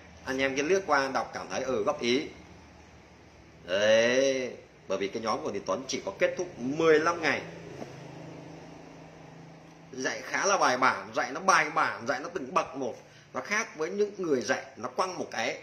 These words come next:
clip lên trên đấy, ông học đi. Nó quăng lên một cái đấy, ông học đi. Nhưng học trực tuyến thế này nó có từng bài, từng tập một. Từ mẫu giáo mới đi lên đại học. Thì các bạn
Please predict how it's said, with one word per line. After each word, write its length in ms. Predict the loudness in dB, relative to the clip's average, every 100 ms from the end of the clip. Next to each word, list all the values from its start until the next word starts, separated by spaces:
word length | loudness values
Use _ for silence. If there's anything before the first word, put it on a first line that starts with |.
| -8
clip 280 | -2 -2 0
lên 100 | -2
trên 100 | 0
đấy, 220 | 0 0 -2 -10 -20 -10
ông 140 | -6 -4
học 120 | 0
đi. 160 | 0 0 -4 -18 -20 -20 -20 -20 -20 -20 -20 -20 -10
Nó 80 | -4 2
quăng 260 | 4 6
lên 200 | 8 8
một 100 | 6
cái 100 | 0
đấy, 180 | 2 2
ông 120 | 2
học 180 | 0 0
đi. 200 | 4 4 2 -6 -16 -16 -16 -10
Nhưng 180 | -4 2
học 280 | 4 4 4
trực 120 | -2 -2 -6 0
tuyến 300 | 2 4 2
thế 100 | 0
này 260 | 0 0
nó 160 | -2 -4
có 100 | -4 -4 0
từng 340 | 2 2 2
bài, 280 | 2 2 -2 -6 -2
từng 220 | -2 0 2
tập 120 | 2 0
một. 140 | -6 -6 -8 -14 -14 -14 -14 -16 -16 -8
Từ 180 | 0 0
mẫu 200 | 2 -2
giáo 320 | 0 -2 -2
mới 120 | -4 -4
đi 100 | 0
lên 200 | 2 2
đại 100 | -4
học. 180 | -8 -10 -18 -20 -20 -20 -20 -20 _ -14
Thì 120 | -6 -4
các 140 | -2
bạn 260 | -2 -2